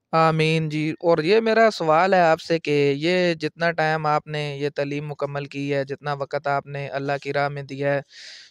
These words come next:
तो ना आपने गर्मियों में धूप का ख्याल किया, ना सर्दियों में बारिश का ख्याल किया है, तो आगे आपका क्या प्लान है? अभी आप मज़ीद आगे और भी दीनी तालीम हासिल करना चाहेंगे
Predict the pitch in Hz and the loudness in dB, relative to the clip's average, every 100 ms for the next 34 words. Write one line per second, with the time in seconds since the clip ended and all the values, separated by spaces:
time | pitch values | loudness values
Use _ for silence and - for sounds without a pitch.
0 | _ 139 135 135 160 170 165 165 165 160 | _ -6 -4 -2 -2 2 2 2 0 -2
1 | 156 147 151 147 160 160 156 143 151 160 | -2 -2 -2 -2 -4 -4 -4 -4 -2 -2
2 | 160 143 143 147 143 143 147 - 143 143 | 0 0 -2 -4 -4 -4 -4 -6 -8 -4
3 | 156 156 143 143 160 - 151 139 135 143 | -4 -4 -2 -2 -2 -4 -4 0 0 -2
4 | 143 143 143 139 _ - _ - 143 139 | -4 0 0 -2 _ -20 _ -4 0 0
5 | - 165 175 190 185 185 - 180 175 202 | 2 0 2 2 2 2 2 2 2 2
6 | 190 170 160 156 156 156 156 160 156 156 | 2 2 2 2 0 -2 -2 -2 0 0
7 | 151 143 151 160 147 156 156 151 - - | -4 -8 -4 -2 -2 0 0 0 -4 -4
8 | 160 170 170 170 156 143 _ 147 151 165 | 0 0 -2 -4 -4 -6 _ -8 -8 -6
9 | 160 156 156 151 139 143 151 147 151 147 | -6 -4 -4 -6 -6 -8 -6 -6 -6 -4
10 | 165 165 160 156 | -4 -2 -2 -2